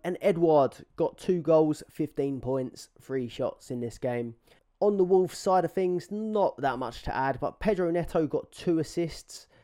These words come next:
um, and three bonus points. And he's the fourteenth highest scoring player in the game. Um, seems to be doing fairly well on bonus points, but not someone that's gonna be appealing for me as an option. Um, and then just the seven saves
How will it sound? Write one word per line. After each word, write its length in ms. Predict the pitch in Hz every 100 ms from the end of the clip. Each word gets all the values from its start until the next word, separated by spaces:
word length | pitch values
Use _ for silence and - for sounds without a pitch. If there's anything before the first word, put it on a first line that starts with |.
| _
um, 280 | - 135 131 -
and 200 | 131 113
three 320 | - 143 131
bonus 400 | 123 135 131 -
points. 480 | 139 139 131 - -
And 100 | 175
he's 120 | 208
the 80 | -
fourteenth 580 | - 208 240 185 170 -
highest 420 | 156 156 151 -
scoring 340 | - 151 147
player 280 | 127 135 131
in 80 | 131
the 80 | 123
game. 400 | 127 131 135 143
Um, 200 | 123 131
seems 240 | 135 233 -
to 60 |
be 100 | -
doing 200 | 139 151
fairly 320 | 135 - 151 139
well 180 | 135
on 80 | 127
bonus 400 | 117 135 143 117
points, 380 | - 120 117 -
but 240 | 123 113 -
not 320 | - 156 143 -
someone 300 | 120 117 113
that's 160 | -
gonna 160 | - 120
be 100 | 113
appealing 420 | 110 120 113 113
for 100 | -
me 280 | 117 113 110 _
as 220 | 110 110
an 160 | 113 113
option. 460 | 107 - - 110 110 _ _ _ - -
Um, 240 | 175 175
and 140 | 143 208
then 220 | 208 202 _ _
just 340 | - 240 180 -
the 80 | 175
seven 540 | - 233 196 175 165
saves 580 | - 147 143 139 -